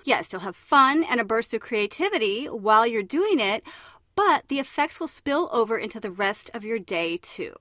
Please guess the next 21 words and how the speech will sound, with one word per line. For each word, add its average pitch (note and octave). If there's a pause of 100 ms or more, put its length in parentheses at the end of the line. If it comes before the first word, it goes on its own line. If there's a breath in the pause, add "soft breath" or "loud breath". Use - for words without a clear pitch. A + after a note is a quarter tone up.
(120)
Okay, C#4
here's F4
an G#4+
example A3
of G#3+
one F#3
of F#3
mine. - (120)
Connie's C4+ (120)
ten G#3
ideas C#4
for -
T A#3+
V G3+
shows. -
Admittedly, D#4 (220 loud breath)
some A3+
are E4
better D#4+
than D#4
others. A#3+